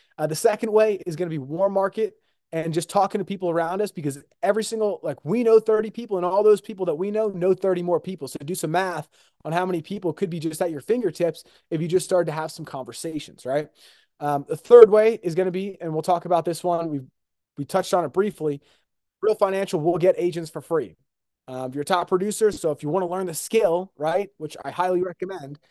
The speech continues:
we can be a top producer. We'll start to get agents onto our team from Brad and Andy's recruiting pipeline, which has tons of media out there. There's gonna be tons of it that goes out this year. And ultimately, our goal is to help other people build agencies at this point with those agents that are coming through,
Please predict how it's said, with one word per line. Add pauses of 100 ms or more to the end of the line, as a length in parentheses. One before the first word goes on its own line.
(320)
we
can
be
a
top
producer.
We'll
start
to
get
agents
onto
our
team (340)
from
Brad
and
Andy's
recruiting
pipeline,
which
has
tons
of
media
out
there.
There's
gonna
be
tons
of
it
that
goes
out
this
year. (340)
And
ultimately,
our
goal (600)
is
to
help
other
people
build
agencies
at
this
point (540)
with
those
agents
that
are
coming
through,